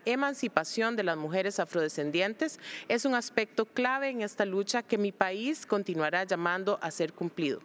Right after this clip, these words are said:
Vemos como un aspecto fundamental que en las discusiones sobre la educación podamos impulsar con más fuerza un currículo que promueva el diálogo intercultural,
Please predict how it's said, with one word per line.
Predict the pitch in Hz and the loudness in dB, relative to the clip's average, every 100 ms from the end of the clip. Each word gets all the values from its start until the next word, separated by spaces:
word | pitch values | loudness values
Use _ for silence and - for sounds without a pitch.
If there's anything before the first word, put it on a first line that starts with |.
| - - - - - - | -14 -20 -20 -16 -16 -2
Vemos | 185 226 262 | 4 4 4
como | - 226 | 2 2
un | 220 | 2
aspecto | 220 226 214 214 | 2 -2 0 -2
fundamental | 196 180 165 160 214 226 | 0 0 0 0 0 2
que | 226 | 0
en | |
las | 202 175 | 0 0
discusiones | 175 202 190 233 262 | -2 -2 0 0 0
sobre | 269 247 202 | 0 0 2
la | 175 | 2
educación | 170 156 156 254 262 | 0 -2 0 0 0
podamos | - 226 226 277 | 0 0 0 -2
impulsar | 269 240 196 - 214 190 | -2 0 -2 2 0 0
con | 185 | 0
más | 208 269 | 0 0
fuerza | - 196 185 214 214 - - - | 2 0 2 -4 -4 -14 -12 0
un | 277 | 2
currículo | 302 277 320 359 320 | 2 2 2 2 2
que | - - | 0 0
promueva | 202 185 208 196 | 0 2 2 2
el | 180 | 2
diálogo | 202 247 277 | 0 0 -2
intercultural, | 269 240 226 202 165 165 196 | 0 0 0 0 2 0 -2